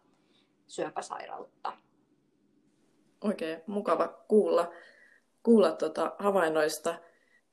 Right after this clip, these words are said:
Speaker 2: Me kanssa tässä meidän Suomen syöpäpotilaiden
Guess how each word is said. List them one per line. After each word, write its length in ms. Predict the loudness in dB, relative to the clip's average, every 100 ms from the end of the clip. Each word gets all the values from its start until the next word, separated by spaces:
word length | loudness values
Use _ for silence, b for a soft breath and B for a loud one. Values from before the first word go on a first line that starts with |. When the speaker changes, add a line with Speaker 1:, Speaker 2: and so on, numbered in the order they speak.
| _ _ _ -20 -12
Speaker 2:
Me 120 | -8
kanssa 220 | -6 -2 2
tässä 420 | 2 2 0 -2
meidän 280 | -4 -4 -4
Suomen 320 | -6 -6 -4
syöpäpotilaiden 800 | -2 -4 -4 -6 -6 -6 -6 -8